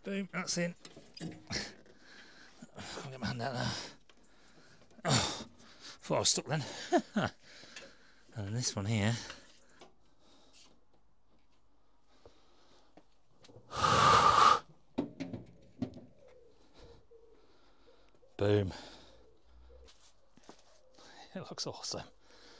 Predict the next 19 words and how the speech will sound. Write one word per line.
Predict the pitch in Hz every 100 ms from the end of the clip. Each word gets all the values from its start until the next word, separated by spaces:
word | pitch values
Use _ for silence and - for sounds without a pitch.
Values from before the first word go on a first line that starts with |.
| - - - -
Yes. | 87 - - - - - - - - - - - - - - - - - - - - -
So | - - - 113
happy | 98 107 104
with | 98
that, | 110 95 98
yeah. | 101 98 87 - - - - - - - - - - -
Looks | 101
great. | - 98 90 - - - - - - _ _ _ _ _ - - - - - - - -
Right, | - 139 117 -
so | -
you | 143
see | 131 160
my | 139
problem | - 123 104 101
here. | 117 123
So | - 131
that | 139 131
goes | 135 123
in | 123